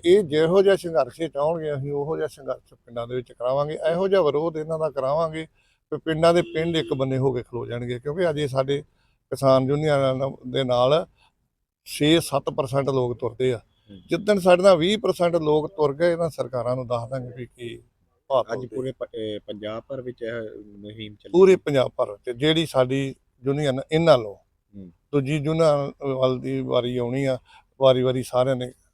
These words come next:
Speaker 1: ਲਾਉਣੇ ਆ।
Speaker 2: ਅਹ, ਤੇ ਅੱਜ ਪੰਜਾਬ ਭਰ ਵਿੱਚ ਕਿਸਾਨ ਆਗੂਆਂ ਨੂੰ ਨਜ਼ਰਬੰਦ ਕੀਤਾ ਗਿਆ ਪੁਲਿਸ ਵੱਲੋਂ, ਉਹਨਾਂ ਬਾਰੇ ਕੀ ਕਹਿਣਾ?
Speaker 1: ਇਹੋ ਤੇ,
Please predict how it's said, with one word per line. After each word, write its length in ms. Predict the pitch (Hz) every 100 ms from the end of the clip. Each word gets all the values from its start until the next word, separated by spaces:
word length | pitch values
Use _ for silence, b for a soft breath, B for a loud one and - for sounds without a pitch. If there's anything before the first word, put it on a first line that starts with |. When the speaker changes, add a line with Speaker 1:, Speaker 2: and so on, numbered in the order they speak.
| _ _ _ 117
Speaker 1:
ਲਾਉਣੇ 240 | 98 110
ਆ। 40 | 104
Speaker 2:
ਅਹ, 420 | _ _ 104 107 -
ਤੇ 80 | - 120
ਅੱਜ 180 | 117 127 131 -
ਪੰਜਾਬ 440 | 117 107 104 107 -
ਭਰ 160 | 123
ਵਿੱਚ 200 | 101 104 -
ਕਿਸਾਨ 640 | 107 - - - 92 95 101
ਆਗੂਆਂ 500 | 98 95 82 98 98
ਨੂੰ 220 | 101 101
ਨਜ਼ਰਬੰਦ 640 | 98 92 90 98 92 95 -
ਕੀਤਾ 260 | 90 - 90
ਗਿਆ 180 | 92 92
ਪੁਲਿਸ 340 | 90 92 -
ਵੱਲੋਂ, 180 | 90 95
ਉਹਨਾਂ 240 | - 104
ਬਾਰੇ 160 | 98 90
ਕੀ 140 | -
ਕਹਿਣਾ? 180 | _ _ _ b b b _ _ -
Speaker 1:
ਇਹੋ 340 | 226 214 254
ਤੇ, 140 | 247